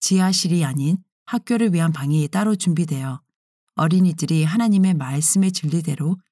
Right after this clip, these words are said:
교육받을 곳이 있음을 보게 되었다. 헌신한 교사들이 이런 곳으로 나아가도록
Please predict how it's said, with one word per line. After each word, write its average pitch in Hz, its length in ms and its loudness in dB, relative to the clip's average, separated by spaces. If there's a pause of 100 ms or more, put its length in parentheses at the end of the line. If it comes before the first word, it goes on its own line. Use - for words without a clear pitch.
(180)
교육받을 175 560 0
곳이 156 340 -4
있음을 170 400 0
보게 165 280 -4
되었다. 135 540 -6 (1040)
헌신한 226 420 0
교사들이 165 760 -2 (180)
이런 190 300 2
곳으로 165 400 -2
나아가도록 147 720 -2